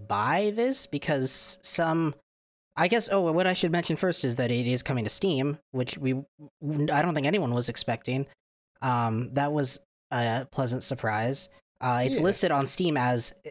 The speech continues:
Speaker 1: the Master Chief Collection, so it's presumably one thing. Uh, maybe they'll release the games under that as, like, Steam downloadable content, and you'll have to buy them individually, or maybe it'll just be one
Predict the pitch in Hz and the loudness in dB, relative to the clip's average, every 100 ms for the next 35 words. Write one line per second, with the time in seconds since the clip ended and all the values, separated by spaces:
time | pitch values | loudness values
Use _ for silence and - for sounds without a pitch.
0 | - 131 135 131 135 139 135 120 131 120 | -10 -2 0 2 0 0 -2 -2 -2 -2
1 | - 139 160 165 - 107 110 117 110 107 | -6 -2 -2 -2 -8 -6 -4 -4 -8 -10
2 | - - 139 143 139 127 123 117 120 117 | -8 -6 -4 -2 -2 -2 -4 -2 -2 -4
3 | - 120 113 110 - - _ - 127 117 | -4 -4 -4 -8 -12 -20 _ -4 0 2
4 | 113 104 107 110 107 123 131 165 175 185 | 2 2 0 -2 -2 0 2 2 2 2
5 | 180 175 151 131 147 147 143 147 151 151 | 2 0 0 2 2 4 2 2 2 0
6 | - 135 - _ _ - 131 139 143 147 | -2 -6 -8 _ _ -8 -2 0 2 2
7 | 139 135 143 156 165 170 180 139 131 123 | 0 0 2 2 2 2 2 2 2 2
8 | 127 120 117 - - - - 135 127 120 | 0 0 -2 -8 -4 -2 0 0 2 2
9 | 117 135 131 117 110 - 143 220 302 339 | 2 2 0 0 -2 0 0 2 2 2
10 | 339 - - - - 147 151 147 143 127 | 0 -2 -8 -16 -4 0 2 2 0 2
11 | 139 135 135 120 143 190 220 262 233 147 | 2 2 0 2 0 2 0 2 2 2
12 | 143 143 147 147 139 135 139 123 127 127 | 2 2 2 2 0 0 0 0 2 2
13 | 127 127 | 0 -2